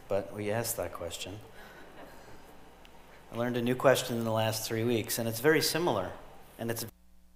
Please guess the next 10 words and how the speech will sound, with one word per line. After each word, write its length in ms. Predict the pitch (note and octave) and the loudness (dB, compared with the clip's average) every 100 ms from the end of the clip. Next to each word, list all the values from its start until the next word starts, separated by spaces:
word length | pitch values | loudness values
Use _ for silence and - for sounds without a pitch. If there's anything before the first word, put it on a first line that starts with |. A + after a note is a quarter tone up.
| - | -8
Canadian. 300 | G2 E2+ D#2 - - - - - - - - - - - | -6 -6 -10 -16 -20 -20 -20 -20 -18 -18 -18 -18 -18 -8
It's, 160 | G#2+ - | -6 0
"How 260 | B2+ C#3 | 6 6
are 80 | C3+ | 6
you 220 | A#2+ A#2+ | 4 0
today?" 600 | A#2 - G2 B2 G#2 F2 - - - - - - - - - - - - - - - - - - - - - - | 0 -4 -4 -2 -2 -6 -12 -16 -18 -20 -20 -20 -20 -20 -20 -20 -20 -20 -20 -20 -20 -20 -20 -20 -20 -18 -18 -8
How 140 | B2 C3+ | -2 0
are 80 | |
you 140 | C3+ C3+ | 0 -2
today? 420 | - C#3 A#2 F2+ | -2 0 0 -2